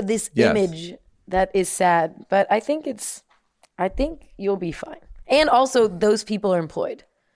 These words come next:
Speaker 1: They have
Speaker 2: Yes,
Speaker 1: money.
Speaker 2: they have a job. They have regular work, but tip them beyond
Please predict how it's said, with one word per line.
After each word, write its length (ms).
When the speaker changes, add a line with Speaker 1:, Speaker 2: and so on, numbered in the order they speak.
Speaker 1:
They 160
have 180
Speaker 2:
Yes, 220
Speaker 1:
money. 40
Speaker 2:
they 120
have 180
a 20
job. 420
They 100
have 340
regular 380
work, 400
but 460
tip 240
them 460
beyond 720